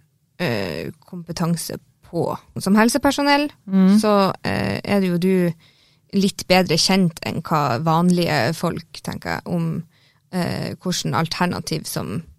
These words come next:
Speaker 2: Kan funke.
Speaker 1: kan funke, ja.
Speaker 2: Mm.
Speaker 1: Og som, eh, ja, hvi-, hvis det er noen unge som skal prøve, kontra noen som har fått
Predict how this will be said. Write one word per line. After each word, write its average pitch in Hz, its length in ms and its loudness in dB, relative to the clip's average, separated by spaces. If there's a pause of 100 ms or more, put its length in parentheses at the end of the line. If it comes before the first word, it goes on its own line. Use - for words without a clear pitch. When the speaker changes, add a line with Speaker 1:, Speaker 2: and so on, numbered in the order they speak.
(640)
Speaker 2:
Kan 160 220 -2
funke. 190 380 -2
Speaker 1:
kan 202 360 0
funke, 190 440 0
ja. 135 200 -2
Speaker 2:
Mm. 185 300 0
Speaker 1:
Og 190 80 0
som, 175 560 0
eh, 170 440 -6 (760)
ja, 196 200 -4 (480)
hvi-, 185 280 -4
hvis 185 360 -2
det - 60 -10
er 170 60 0
noen 170 180 -2
unge 220 340 6
som 220 120 -2
skal 208 180 -4
prøve, 208 300 2
kontra 175 340 -2
noen 101 260 -6
som - 200 -10
har 85 140 -6 (560)
fått 175 260 -6